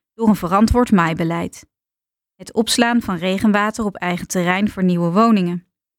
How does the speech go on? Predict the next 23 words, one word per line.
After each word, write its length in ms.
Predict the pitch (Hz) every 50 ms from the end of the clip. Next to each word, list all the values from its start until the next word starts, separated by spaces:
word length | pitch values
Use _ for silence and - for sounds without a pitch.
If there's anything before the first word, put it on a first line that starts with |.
| _ _ _ _ _ _ _ _
Tegengaan 640 | _ 285 311 330 - - 262 - 240 226 226 233 233
van 180 | - - 214 208
hittestresszones 1160 | 196 240 269 - - 220 - - 196 196 196 185 - - 185 175 175 175 202 247 269 - - - - _ _ _ _
door 160 | _ 202 -
op 140 | - 170 -
die 140 | 226 247 247
plekken 360 | - - 214 214 - 240 233
te 120 | - 254
vergroenen. 580 | - - 254 - - 185 170 170 165 180 170 - _ _ _ _ _ _ _ _ _ _ _ _
We 100 | 190 185
zien 220 | 185 240 262 254
hier 240 | 233 233 214 - _
kansen 400 | - 277 277 262 262 - 180 175
zoals 300 | - - - 170 175 -
parkeerplaatsen 920 | - 185 - - 254 262 254 254 - 170 165 160 165 - - 254 269 277 - _ _ _ _ _
overdekt 520 | 196 185 170 185 156 208 190 - - -
met 180 | 262 269 269 -
zonnepanelen. 840 | - 208 190 165 - 175 170 170 165 165 165 165 170 170 - _ _ _ _ _ _ _ _ _ _ _ _ _ _ _ _ _ _ _ _ _ _ _ _ _ _ _ _ _ _ _ _ _ _
Bij 120 | _ 220
het 140 | 226 226 226
onderhoud 480 | - 302 339 320 240 196 202 190 185 -
van 160 | - 180 185
groen 400 | - - 214 247 277 294 294